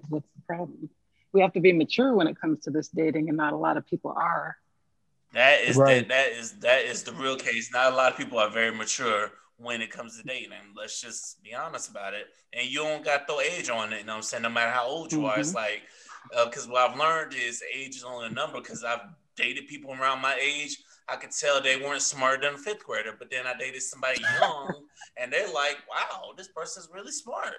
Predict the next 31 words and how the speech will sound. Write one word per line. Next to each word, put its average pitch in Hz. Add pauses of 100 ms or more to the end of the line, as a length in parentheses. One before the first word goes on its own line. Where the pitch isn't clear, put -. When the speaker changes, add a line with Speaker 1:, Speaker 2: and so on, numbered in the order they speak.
(2250)
Speaker 3:
Yo, 170
Speaker 4:
And 202
Speaker 3:
I 240
Speaker 4:
that's 320
important. 160
Speaker 1:
Mm-hmm. 180
Speaker 4:
Intelligence -
Speaker 3:
Oh, 196
let 214
Speaker 4:
for -
Speaker 3:
me 233
Speaker 4:
me 254
Speaker 3:
say, 190
Speaker 4:
is 214
Speaker 3:
let 175
me, 180
Speaker 4:
important. - (840)
Speaker 3:
I, 196
let 208
me 240
say, -
intellect. 214 (1040)
Speaker 4:
Yes. 165 (160)
Speaker 3:
I 202
want 240
a 180
woman 175 (320)
who 180
can 139
match 160
my 147